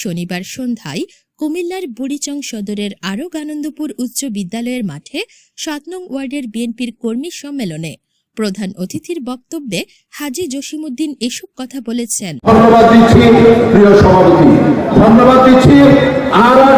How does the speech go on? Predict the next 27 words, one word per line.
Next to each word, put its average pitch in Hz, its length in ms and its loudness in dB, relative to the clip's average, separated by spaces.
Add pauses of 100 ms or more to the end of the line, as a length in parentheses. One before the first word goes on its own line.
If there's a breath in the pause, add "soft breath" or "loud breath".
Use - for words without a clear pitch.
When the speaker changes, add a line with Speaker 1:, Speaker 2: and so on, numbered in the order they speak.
Speaker 2:
গ্রামের 269 400 6 (160)
জাতীয়তাবাদী 285 680 6 (100)
শক্তি, - 380 4 (680)
আমার 269 220 4 (140)
প্রাণের 285 400 4 (100)
প্রিয় 277 260 2
মানুষগুলাকে। 247 720 4 (600)
এখানে 226 340 4
যুবদল, 233 380 6 (100)
ছাত্রদল, 226 480 6 (100)
কিশোর 240 360 6
দল, 226 160 6 (100)
জাতীয় - 340 4
দল, 226 140 6 (100)
শ্রমিক 262 360 6
দল, - 140 6 (500)
আর 175 160 4 (140)
বিশেষ 190 220 6 (100)
করে 180 160 6 (420)
সাধারণ 175 460 4 (120)
মানুষরা 190 460 4
এখানে 147 280 4
যারা 127 220 4
আছে, - 180 0 (380)
যারা 156 200 6
আমাকে 165 280 4
ভালোবেসে 180 540 6